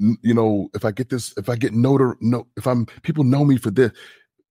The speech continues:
One thing is never gonna make or break you. It's the culmination of the accumulation of the relationships, the knowledge, the experience that you learn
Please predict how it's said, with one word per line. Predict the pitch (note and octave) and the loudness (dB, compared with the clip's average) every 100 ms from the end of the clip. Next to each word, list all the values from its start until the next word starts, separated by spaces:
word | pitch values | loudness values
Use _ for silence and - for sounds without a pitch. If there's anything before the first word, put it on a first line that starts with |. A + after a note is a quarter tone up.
| - | -12
One | F2+ C#3 G3 G3+ | 0 4 4 4
thing | F#3 | 4
is | E3+ C3+ | 2 2
never | C#3+ | 0
gonna | B2+ A#2+ | 0 0
make | A#2 A2+ | 0 -2
or | |
break | F#2 G#2+ - | -2 -2 -2
you. | C2+ | -12
It's | - | -8
the | F#2 - | -10 -10
culmination | - - C#3 C#3 B2+ A#2+ A#2 G2+ | -10 -2 0 2 2 2 0 -4
of | E2+ E2+ | -4 -6
the | D#2+ | -10
accumulation | - - D3 C#3+ G2 D#2+ - - _ _ _ _ _ - | -12 -2 2 2 0 -4 -8 -18 _ _ _ _ _ -6
of | |
the | F#2 | -4
relationships, | F2 F#2+ A2 - G#2+ A2 G2+ | -2 2 2 0 -4 -2 -2
the | - | -4
knowledge, | D2+ F#2 G2 G2 G2 F#2 | -2 2 2 2 -2 -4
the | E2+ | -8
experience | - - G2+ G2+ G2+ | -8 -2 0 0 0
that | F2 - | -6 -6
you | E2 | -6
learn | E2 F#2+ F2 D2 C#2 | -2 0 0 -4 -10